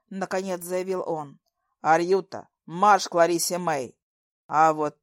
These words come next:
ты новенькая». «Саяри Рисаль, магистр», напомнила забывчивому преподавателю.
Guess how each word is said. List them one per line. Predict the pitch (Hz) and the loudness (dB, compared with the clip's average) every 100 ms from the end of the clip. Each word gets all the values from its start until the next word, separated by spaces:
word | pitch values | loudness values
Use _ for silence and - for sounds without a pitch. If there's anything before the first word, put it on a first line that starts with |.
| _ | _
ты | 202 214 185 147 123 _ _ | -2 0 -2 -2 -8 _ _
новенькая». | 254 170 214 233 151 123 113 - - _ _ _ | -10 -2 0 2 0 -8 -14 -18 -18 _ _ _
«Саяри | - - 233 214 269 294 220 | -18 -4 -2 0 -2 -2 -4
Рисаль, | 277 - 202 190 190 | -6 -6 -2 -4 -4
магистр», | 202 247 233 196 - 165 _ _ _ | -8 -8 -6 -10 -12 -20 _ _ _
напомнила | 233 254 285 285 269 | -2 -2 -2 -2 0
забывчивому | 262 240 302 - 226 214 | 0 -4 -6 -6 -6 -6
преподавателю. | 226 247 240 262 247 196 - 135 - | -8 -8 -2 -2 0 -2 -6 -18 -20